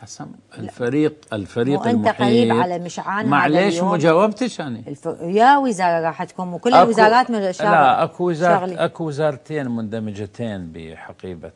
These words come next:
Speaker 1: الأخ أحمد الجبوري محافظ صلاح الدين السابق، يريدون يفصلوها، يعني وزارة مجلس
Speaker 2: نعم.
Speaker 1: النواب شكل وشؤون المحافظات وز-، حقيبتين
Speaker 2: نعم.
Speaker 1: منفصلتين. اجوا يقولوا لنا: "نعطيك وزارة بس اترك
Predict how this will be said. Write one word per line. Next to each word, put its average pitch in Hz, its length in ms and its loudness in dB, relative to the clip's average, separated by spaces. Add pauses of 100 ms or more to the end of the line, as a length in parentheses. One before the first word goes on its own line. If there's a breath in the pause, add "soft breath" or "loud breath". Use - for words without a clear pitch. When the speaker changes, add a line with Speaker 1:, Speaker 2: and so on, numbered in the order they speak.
Speaker 1:
الأخ - 600 -16
أحمد 82 300 -14
الجبوري 85 540 -12
محافظ 82 400 -12
صلاح 82 440 -16
الدين 87 240 -16
السابق، 135 520 -4 (640 soft breath)
يريدون 190 280 0
يفصلوها، 127 540 -4
يعني 92 260 -8
وزارة 127 420 2
مجلس 113 360 -6
Speaker 2:
نعم. 107 80 -4
Speaker 1:
النواب 127 220 -2
شكل - 380 -10
وشؤون 170 360 -6
المحافظات 110 640 -6 (460 soft breath)
وز-، 110 180 -8
حقيبتين - 580 -6
Speaker 2:
نعم. 101 100 -4
Speaker 1:
منفصلتين. 101 880 -8 (480 soft breath)
اجوا 180 220 2
يقولوا 180 260 -4
لنا: 190 80 -4
"نعطيك 185 340 -6
وزارة 185 360 2
بس 170 200 -6
اترك - 480 -12